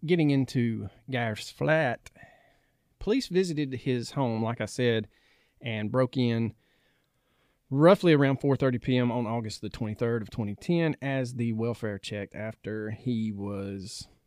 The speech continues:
or after he had not been seen for several days. His flat was on the top floor, number four, on thirty-six Alderney Street, Pimlico, London.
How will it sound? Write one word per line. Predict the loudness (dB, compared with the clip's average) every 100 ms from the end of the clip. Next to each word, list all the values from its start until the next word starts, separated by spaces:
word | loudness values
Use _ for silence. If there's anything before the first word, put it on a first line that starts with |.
| _ _ _ _ _ 2
or | 4
after | 4 -2 -2 -2
he | 0 0
had | 0
not | -2 -4
been | -8
seen | -8 -6 -6
for | -8
several | -8 -10 -10 -6
days. | -2 -2 -4 -14 -20 _ _ _ _ _ _ _ _ _ _ _ _ _ _ _ _
His | -4 -2 0
flat | 2 2
was | 2 0
on | 0
the | 0
top | 0 0 0
floor, | -2 0
number | 0 -2
four, | -2 0 2 2
on | 0 -2
thirty-six | 0 -2 -2 -4 -6 -10 _ _ _ _ _ -8
Alderney | -2 2 4 6 6 2 -2
Street, | -12 -4 -2 -2 -6 _
Pimlico, | 0 2 2 0 0
London. | 2 4 6 4